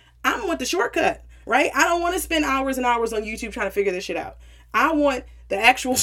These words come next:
<laughs> I want the roadmap that I can refer to over and over and over again. I want the resources. I want the A I that helps me to write my ads copy faster and write, help me make video scripts. I need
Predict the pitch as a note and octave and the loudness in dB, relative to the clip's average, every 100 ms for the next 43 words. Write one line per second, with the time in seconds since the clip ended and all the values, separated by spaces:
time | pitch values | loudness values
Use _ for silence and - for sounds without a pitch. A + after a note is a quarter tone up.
0 | G#3 G#3 G#3 B3 A#3 G3 A3+ B3+ B3 A#3+ | -2 0 2 2 0 -4 -2 0 -2 0
1 | A3 G3 F#3+ E3+ G#3+ A3+ A#3+ G#3+ G3 A#3+ | 2 2 0 -8 -2 -2 -2 -2 2 2
2 | A#3+ A#3 A3 A3+ A3 G3+ F#3 E3+ D3+ - | 0 -2 -2 0 0 2 0 0 -6 -12
3 | - - G3+ F#3+ F3 A#3 C4+ C4 B3+ A#3 | -14 -2 -2 -2 -2 0 0 2 0 0
4 | G3+ G3 - G#3+ B3 A#3+ A#3+ A3+ A3 - | -2 -2 -4 0 2 4 2 0 -4 -4
5 | G#3+ F#3+ G3+ G#3+ G#3+ A3 A3 A3 G#3+ A3 | -2 0 0 0 -2 -2 -2 -4 -4 2
6 | G3 F#3 F#3 E3 F3 - G3 F#3+ G#3 A3+ | 4 4 0 -4 -4 -4 -6 -6 -6 -6
7 | G#3 G#3+ G#3 G3 - F3+ - - - - | -6 -2 0 0 0 -4 -4 -18 -20 -8
8 | F3+ G3+ A#3+ A#3 | -4 -4 -4 -6